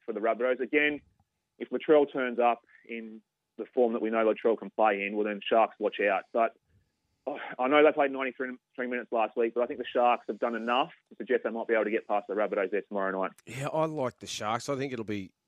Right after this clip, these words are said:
Speaker 2: uh, a, a wonderful game.
Speaker 1: Mm.
Speaker 2: But I just think they've been underrated all year, the Sharkies.
Speaker 1: Yep.
Speaker 2: And I've probably fallen into that trap. I,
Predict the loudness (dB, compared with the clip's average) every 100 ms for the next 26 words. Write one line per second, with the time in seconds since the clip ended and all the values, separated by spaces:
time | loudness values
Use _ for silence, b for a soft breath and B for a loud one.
0 | -12 -8 -6 -6 -8 -10 -8 -6 -4 -4
1 | -8 -12 -10 -8 -6 -10 -16 _ -6 -2
2 | -2 -2 -4 -6 -6 -8 -6 -6 -2 -2
3 | -2 -4 -2 -2 -2 -4 -6 -4 -6 -8
4 | -10 -10 -12 -14 -18 -18 -6 4 6 6
5 | 2 -4 -6 -8 -6 -6 -8 _ _ _
6 | _ -14 -8 -4 -4 -4 -6 -6 -8 -8
7 | -4 -4 -4 -10 -18 -14 -12